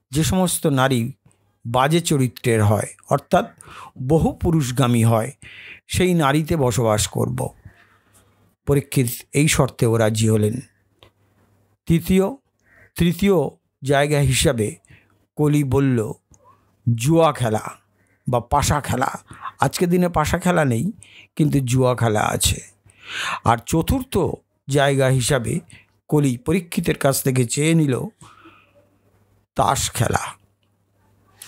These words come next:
এই তাস খেলাতে কলি থাকবে। এই চারটি জায়গা কলি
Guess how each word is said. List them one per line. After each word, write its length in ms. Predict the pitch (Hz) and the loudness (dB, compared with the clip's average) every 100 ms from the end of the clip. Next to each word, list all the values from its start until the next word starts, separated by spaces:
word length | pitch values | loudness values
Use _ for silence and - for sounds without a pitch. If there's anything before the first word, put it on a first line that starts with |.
| - - | -10 -4
এই 140 | 135 | -2
তাস 380 | 135 170 190 - | 0 2 2 -2
খেলাতে 520 | - 180 151 110 117 - _ _ _ _ _ _ _ _ _ - _ _ - - _ - - | 0 0 0 -2 -6 -8 _ _ _ _ _ _ _ _ _ -20 _ _ -20 -20 _ -20 -4
কলি 240 | 156 139 | 0 0
থাকবে। 400 | 127 127 113 - - - - _ - _ _ _ _ - | 0 -2 -2 -6 -8 -10 -20 _ -20 _ _ _ _ -4
এই 140 | 165 | -2
চারটি 460 | 180 196 156 - 226 | 0 0 0 0 0
জায়গা 340 | 190 175 170 | 2 2 2
কলি 400 | 170 147 143 117 | 0 0 0 0